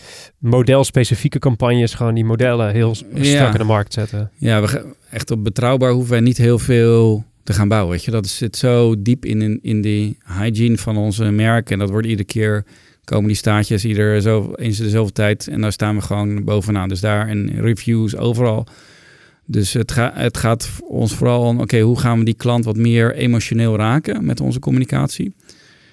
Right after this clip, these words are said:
Speaker 2: En, eh, nou ja, we hebben, onze frame is loud and proud. Dus we willen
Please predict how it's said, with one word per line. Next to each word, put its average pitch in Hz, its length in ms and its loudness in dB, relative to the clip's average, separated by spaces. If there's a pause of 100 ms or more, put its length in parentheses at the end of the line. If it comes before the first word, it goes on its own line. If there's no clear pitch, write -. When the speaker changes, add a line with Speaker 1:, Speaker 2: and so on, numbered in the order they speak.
(140)
Speaker 2:
En, 113 320 2
eh, 110 160 2
nou 110 440 0
ja, 104 140 0
we 95 60 -2
hebben, 104 640 -2
onze 107 680 -2
frame 107 420 0
is 101 140 -4
loud 123 280 2
and 104 120 0
proud. 107 320 -2
Dus 90 140 -6
we 117 140 -2
willen 110 320 0